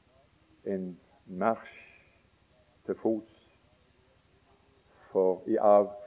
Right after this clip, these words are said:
frykt for dette, så er de på vei til Moskva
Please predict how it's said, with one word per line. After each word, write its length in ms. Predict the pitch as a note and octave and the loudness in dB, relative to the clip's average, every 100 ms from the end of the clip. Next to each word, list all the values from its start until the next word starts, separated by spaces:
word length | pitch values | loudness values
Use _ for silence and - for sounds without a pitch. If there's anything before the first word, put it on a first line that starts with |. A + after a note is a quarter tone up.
| - | -6
frykt 580 | A2 A2+ - - _ _ _ _ _ _ - | -4 -4 -8 -20 _ _ _ _ _ _ 2
for 140 | G#2+ | 4
dette, 540 | G#2 G#2 - - G#2 G#2+ - _ _ _ _ _ _ _ _ _ _ _ _ | 6 4 0 -2 -2 -2 -10 _ _ _ _ _ _ _ _ _ _ _ _
så 100 | - | 2
er 120 | G#2+ G#2+ | 4 4
de 80 | |
på 140 | G#2 A2 | 2 2
vei 200 | G2+ G2+ | 4 2
til 180 | - G2+ | 0 0
Moskva 460 | G#2 - - F#2+ | 0 -2 -8 -8